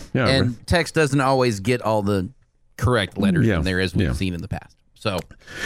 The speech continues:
Speaker 1: So good question. Uh, I mean, he's right there. Uh, he, he's, um, you know, if, if you're bringing up Wayne Gretzky, you're bringing up, uh,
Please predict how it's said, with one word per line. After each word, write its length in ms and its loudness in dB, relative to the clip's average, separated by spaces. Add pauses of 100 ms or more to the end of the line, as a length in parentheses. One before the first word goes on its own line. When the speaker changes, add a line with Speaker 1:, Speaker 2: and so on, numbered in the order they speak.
(340)
Speaker 1:
So 120 4
good 160 2
question. 580 2
Uh, 380 2
I 80 2
mean, 140 2
he's 220 2
right 200 2
there. 500 2 (120)
Uh, 640 4 (1300)
he, 480 0
he's, 500 0
um, 240 0 (260)
you 80 4
know, 220 6
if, 220 -2
if 360 -2 (840)
you're 180 4
bringing 360 2
up 300 0 (600)
Wayne 240 2
Gretzky, 760 2
you're 160 4
bringing 400 2
up, 380 2 (680)
uh, 500 2